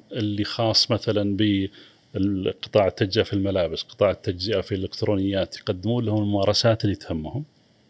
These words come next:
يجمعونهم مع بعض، يتبادلون الخبرات. آه، عندهم برامج تدريبية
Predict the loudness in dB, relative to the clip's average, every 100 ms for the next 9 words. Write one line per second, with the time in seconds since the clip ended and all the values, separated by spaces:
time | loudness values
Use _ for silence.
0 | _ -8 -6 -4 0 0 2 0 0 -2
1 | -4 -8 _ _ _ -14 0 2 4 4
2 | 4 2 -2 -8 _ _ _ -4 -4 -6
3 | -4 -2 -4 -8 -18 _ _ _ _ _
4 | _ _ _ -4 0 2 2 0 0 0
5 | 2 2 2 0 -4 -4 -2 0 -2 -2
6 | -6